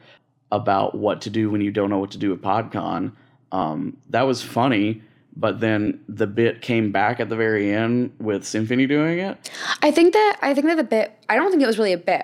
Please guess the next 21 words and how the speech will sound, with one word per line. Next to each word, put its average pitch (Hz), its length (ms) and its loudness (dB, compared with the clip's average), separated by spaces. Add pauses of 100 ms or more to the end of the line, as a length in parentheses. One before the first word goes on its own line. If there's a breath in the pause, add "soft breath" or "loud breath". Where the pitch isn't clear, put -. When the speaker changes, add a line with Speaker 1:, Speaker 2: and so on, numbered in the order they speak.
Speaker 2:
I 202 60 -2
think 240 160 4
that 269 80 6
it 349 80 2
was, 277 180 2
like, 190 300 2 (460 soft breath)
there's 269 220 2
legitimately 202 680 2
a 175 120 4
podcast 165 520 -2
Speaker 1:
Oh, 202 100 6
Speaker 2:
you 156 80 6
Speaker 1:
yeah, - 0 -
Speaker 2:
can 156 80 6
Speaker 1:
I - 40 0
Speaker 2:
go 165 120 4
listen - 40 0 (100)
Speaker 1:
subscribed - 280 4
to 107 60 2
it 104 60 2
Speaker 2:
to. 98 40 4